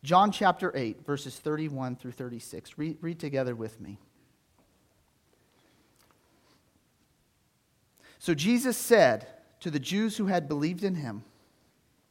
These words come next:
"If you abide in my word,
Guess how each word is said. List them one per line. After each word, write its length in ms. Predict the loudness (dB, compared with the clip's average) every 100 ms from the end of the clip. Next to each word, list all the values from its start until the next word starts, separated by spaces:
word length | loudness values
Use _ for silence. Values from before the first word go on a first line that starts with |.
| _ _ _ _ _ -20 -20 -20 -20 _ -20 _ _ _ _
"If 340 | 2 2 2 0
you 160 | 2
abide 600 | 2 0 -2 0 2 0
in 220 | -2 -2 -2
my 260 | -2 -2
word, 440 | 0 0 0 -4